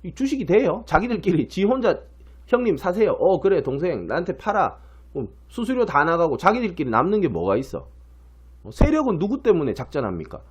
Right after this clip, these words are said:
우리 때문에 작전하는 거예요. 그리고 우리는 누구를 이용해서 돈을 법니까? 세력들이랑 얽혀서 같이, 같이 사는 거예요. 그래서 돈 벌어다 주면 세력 형님이라 그러는 거고,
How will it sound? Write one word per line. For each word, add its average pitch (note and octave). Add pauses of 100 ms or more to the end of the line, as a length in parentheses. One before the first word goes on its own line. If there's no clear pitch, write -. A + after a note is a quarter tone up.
(360)
우리 D4+
때문에 E4+
작전하는 F#3
거예요. A2+
그리고 A#3
우리는 B3
누구를 A3
이용해서 F3 (180)
돈을 G3
법니까? C3 (120)
세력들이랑 D#4
얽혀서 G3+
같이, C#4
같이 C4+
사는 D4+
거예요. G2+ (680)
그래서 C4+
돈 A#3
벌어다 C4+
주면 F#3
세력 A3
형님이라 A3
그러는 C3+
거고, B2+